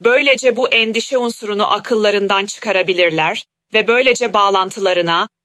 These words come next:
hastayla ilişkilerini yeniden kurmaya daha fazla odaklanabilirler. Soberlink'i seviyorum.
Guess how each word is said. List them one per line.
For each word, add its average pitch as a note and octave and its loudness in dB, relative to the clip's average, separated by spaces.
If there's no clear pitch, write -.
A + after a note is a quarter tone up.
hastayla C4+ 0
ilişkilerini G#3+ 0
yeniden G#3+ 0
kurmaya G3 0
daha G3 -2
fazla F#3 -2
odaklanabilirler. E3 -2
Soberlink'i G#3+ -2
seviyorum. D#3+ -2